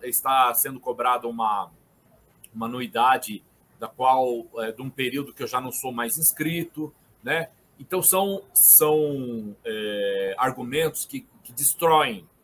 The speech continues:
o, o débito. No, argu-, argu-, é, argumentos do tipo, "Olha, eu sou inscrito, mas eu não estou atuando e tal", isso não é,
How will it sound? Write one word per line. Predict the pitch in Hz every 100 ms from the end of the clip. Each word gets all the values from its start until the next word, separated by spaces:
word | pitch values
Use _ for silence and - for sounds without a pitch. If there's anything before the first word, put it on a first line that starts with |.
| _ 110
o, | 113 107 104 104
o | 117
débito. | 101 82 - - - - -
No, | 131 143 139 110 - -
argu-, | 120 117 147 - -
argu-, | 131 123 131 -
é, | 127 123
argumentos | 127 139 165 160
do | 135 139
tipo, | 147 139 156
"Olha, | 165 147
eu | 143 160 160
sou | - 175
inscrito, | 185 - - 180 175
mas | 156 151
eu | 156
não | 160
estou | - 151 160
atuando | 160 165 147 127 165 175 147 127 123
e | 117
tal", | - 156
isso | 160 - 175 170 - _ _ _ -
não | 147 156
é, | 151 160 160 147 127